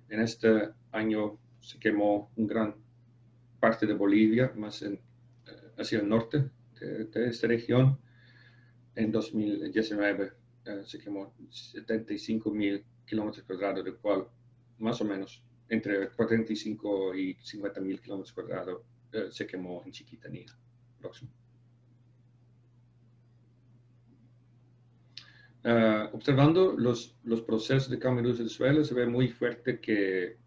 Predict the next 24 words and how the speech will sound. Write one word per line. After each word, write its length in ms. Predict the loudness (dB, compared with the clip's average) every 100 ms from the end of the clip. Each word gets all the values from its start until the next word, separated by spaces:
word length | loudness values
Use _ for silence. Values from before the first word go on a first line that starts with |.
| _ _
la 160 | 2 4
región 600 | 2 -2 2 4 6 4
de 80 | 2
Santa 360 | 0 0 -4
Cruz, 500 | 0 2 2 -2 -12 _ _ _ _ _ 2
eh, 400 | 4 4 2 -8 _ _ _ -20 -20 -20 -20 _ _ _ -6
se 180 | 4 6
ha 60 |
observado 440 | 4 2 2 4 2
un, 140 | 0
un 180 | -2 -4
cambio 240 | -2 0
de 80 | 0
uso 80 | -2
del 60 | -2
suelo 220 | -2 0
muy 140 | -2
fuerte. 440 | -2 -4 -4 -8 -12 _ _ _ _ _ 2
Y 800 | 6 8 8 6 6 4 2 -4 _ _ _ _ _ _ _ _ _ _ _ _ _ _ _ _ _ _ _ _ _ _ _ _ _ _
la 160 | 0 2
zona 260 | 4 4
de, 380 | 4 2 2 -2
de 160 | -4 -2
Chiquitanía, 1000 | -2 -2 -2 0 4 6 4 2 -2